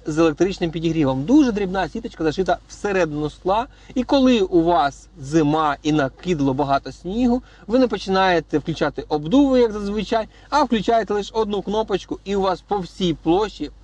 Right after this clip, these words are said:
скло починає грітися. І весь цей шар снігу просто з нього злітає. Це дуже зручно. Таке я бачив тільки на Land Rover'ах. Можливо, в інших марках є, можете зазначити в коментарях.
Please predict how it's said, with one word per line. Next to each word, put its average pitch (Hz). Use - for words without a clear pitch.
скло 196
починає 156
грітися. 151
І 180
весь 156
цей 143
шар -
снігу 254
просто 233
з 175
нього 175
злітає. 196
Це 175
дуже 160
зручно. 190
Таке 185
я 160
бачив 185
тільки 156
на 165
Land 151
Rover'ах. 139
Можливо, 170
в 135
інших 143
марках 139
є, 262
можете 175
зазначити 160
в -
коментарях. 143